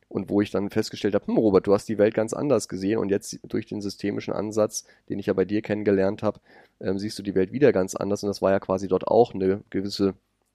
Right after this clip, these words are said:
Wiedergeburt im Hinblick, wie ich die Welt sehe. Ähm, und das fand ich einfach eine schöne, ich nenn's jetzt mal Metapher oder Bezugnahme, dass einfach wir Menschen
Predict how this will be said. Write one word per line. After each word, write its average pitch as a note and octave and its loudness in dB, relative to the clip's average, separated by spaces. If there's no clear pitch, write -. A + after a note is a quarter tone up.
Wiedergeburt G#2 2
im F#2+ -6
Hinblick, G2+ -6
wie G2+ -10
ich - -14
die F#2 -6
Welt F2+ 2
sehe. F#2 -2
Ähm, F#2 -4
und - 2
das C3+ 4
fand D3+ 2
ich C3+ -2
einfach B2 0
eine A2+ -2
schöne, A#2 2
ich - -12
nenn's A#2 2
jetzt G2+ -4
mal G2 0
Metapher B2 -2
oder G#2 0
Bezugnahme, G2+ -2
dass G2 0
einfach G2 -4
wir G2+ 2
Menschen A2 -4